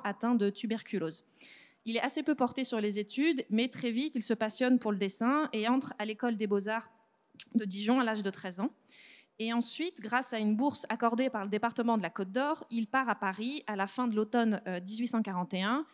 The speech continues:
et entre à l'école des beaux-arts sur un score médiocre de quatre-vingt-treize sur cent en quarante-deux. Euh, il est d'une santé fragile, il a peu de moyens, sa vie parisienne est entrecoupée de séjours thérapeutiques auprès de sa mère, euh,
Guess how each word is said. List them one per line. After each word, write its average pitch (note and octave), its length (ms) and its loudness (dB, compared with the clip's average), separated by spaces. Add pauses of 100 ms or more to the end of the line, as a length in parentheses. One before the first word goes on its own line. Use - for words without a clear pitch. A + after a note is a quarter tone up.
(380)
et A3 160 4
entre D4+ 320 2
à G#3+ 80 -2
l'école A#3+ 300 -4
des A#3+ 80 -2
beaux-arts F#3+ 640 -4
sur - 400 -2
un A#3 40 4
score A3 540 0
médiocre G#3 800 0
de G3 160 0
quatre-vingt-treize G#3 640 -2
sur - 220 -10
cent A3+ 280 -2 (280)
en A3+ 100 2
quarante-deux. G3+ 420 2 (800)
Euh, F#3+ 560 -2
il A#3+ 120 -2
est A#3+ 60 0
d'une G#3 160 2
santé G#3+ 320 2
fragile, G#3 540 -4 (260)
il G3+ 140 -4
a G3+ 80 0
peu C4+ 160 4
de B3+ 60 12
moyens, A#3 580 8
sa A#3 160 0
vie A3 140 0
parisienne A3+ 500 4
est G#3+ 160 2
entrecoupée B3 540 2
de A3+ 100 2
séjours G#3+ 420 -2
thérapeutiques A3+ 680 -4
auprès G#3 200 -4
de G#3 60 -12
sa G#3+ 100 -4
mère, G#3 240 -2
euh, F#3 80 -2